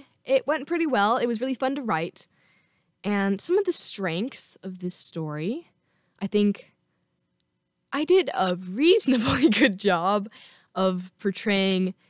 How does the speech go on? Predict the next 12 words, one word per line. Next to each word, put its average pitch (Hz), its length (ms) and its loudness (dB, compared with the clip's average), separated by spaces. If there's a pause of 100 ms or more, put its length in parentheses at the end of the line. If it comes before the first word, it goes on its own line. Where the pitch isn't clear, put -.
(460)
Anakin's 190 840 2 (220)
connections 202 680 2
to - 60 -10
the 202 60 -6
people 196 280 -4
around 185 360 0
him, 185 320 -2 (580)
Anakin's 190 640 0
obvious 185 440 -2
marriage 196 400 2
to 165 60 -8
Padme, 175 720 0